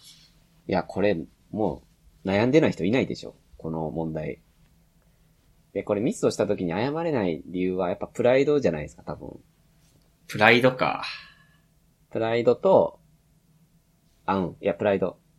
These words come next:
Speaker 1: 多分、
Speaker 2: うん。
Speaker 1: 自分ができない人間と思われたくないっていう気持ちが誰しもあるんじゃないかな。
Speaker 2: なるほどね。
Speaker 1: 自分がこんなミスをしたはずがない。いや、そんな意識高いやついないか。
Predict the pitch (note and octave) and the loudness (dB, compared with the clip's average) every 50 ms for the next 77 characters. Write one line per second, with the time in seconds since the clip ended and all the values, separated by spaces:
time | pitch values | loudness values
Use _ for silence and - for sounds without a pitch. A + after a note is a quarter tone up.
0 | _ _ _ _ _ _ _ _ _ _ _ _ _ _ - G2 F#2+ F#2 G2 A2 | _ _ _ _ _ _ _ _ _ _ _ _ _ _ -2 0 0 2 0 0
1 | A2 F2 F#2 F#2+ - - - - G#2+ A2 A#2 A#2+ A#2+ A#2+ C3 C#3+ B2+ E2+ - - | -2 -4 -6 -10 -14 -16 -12 -8 -6 -4 -4 -4 -4 -2 -2 -2 -2 -2 -4 -8
2 | _ _ - F2+ G#2 F#2+ B2 A#2 G2+ F2+ F2 F2+ F2+ E2+ D#2+ E2+ F2 F#2+ G#2 A2 | _ _ -8 -6 -6 -4 -2 -2 -2 0 -2 -2 -4 -4 -4 -4 -4 -4 -4 -4
3 | G2+ F#2+ G#2 G2+ - - F2 - F#2 E2 D#2 - E2 D2+ - _ _ _ _ _ | -2 -2 -4 -4 -4 -8 -10 -8 -8 -8 -6 -6 -8 -8 -10 _ _ _ _ _
4 | _ _ _ - - F2+ G2+ - - G#2 G2 A#2 A2 F2 - C2+ B1 - - C#2 | _ _ _ -10 -8 -6 -6 -6 -4 -4 -4 -2 -4 -4 -6 -10 -16 -14 -14 -14
5 | C#2+ D2+ - _ _ _ _ _ _ _ _ _ - - - - - - - _ | -14 -14 -16 _ _ _ _ _ _ _ _ _ -16 -12 -12 -12 -12 -14 -20 _
6 | _ _ _ _ _ - A2+ G2+ G2+ G#2 G2+ G2+ G#2 G2+ G#2 G2+ G2 G2+ G2+ G#2 | _ _ _ _ _ -2 0 2 2 2 4 4 4 4 4 4 2 2 0 0
7 | G2+ G2+ G2+ G2+ G2+ G2+ G2+ G2+ G2 F#2+ F#2+ - - _ _ _ _ _ _ _ | -2 -4 -4 -6 -6 -6 -8 -8 -8 -10 -10 -14 -18 _ _ _ _ _ _ _
8 | _ _ _ _ _ _ _ _ _ _ _ _ _ _ _ _ _ _ _ _ | _ _ _ _ _ _ _ _ _ _ _ _ _ _ _ _ _ _ _ _
9 | _ _ _ _ _ _ _ _ - - - - G2+ F#2+ G2+ G2+ G2 G2 F#2+ - | _ _ _ _ _ _ _ _ -20 -18 -12 -8 -6 -4 -4 -2 -2 -4 -4 -6
10 | - - F#2+ - - - G2+ G2 G2 G2 G2+ - - - - - - F#2 E2+ E2+ | -6 -4 -6 -6 -4 -6 -6 -4 -4 -4 -4 -6 -8 -12 -12 -10 -10 -10 -10 -8
11 | F#2+ F#2 F2+ F#2 E2+ D2+ - - - _ _ _ - - - - _ _ _ _ | -8 -8 -6 -6 -8 -8 -10 -14 -18 _ _ _ -10 -10 -10 -12 _ _ _ _
12 | _ _ _ _ _ _ _ _ _ _ - - F#2 F#2+ G2 G#2 G#2+ A2 - - | _ _ _ _ _ _ _ _ _ _ -20 -18 -14 -12 -10 -8 -8 -8 -10 -12
13 | - - - - D2 C2+ B1+ - - D2 D#2 D#2+ - - - - - - | -12 -12 -10 -8 -6 -8 -8 -8 -10 -12 -12 -12 -14 -16 -20 -20 -20 -20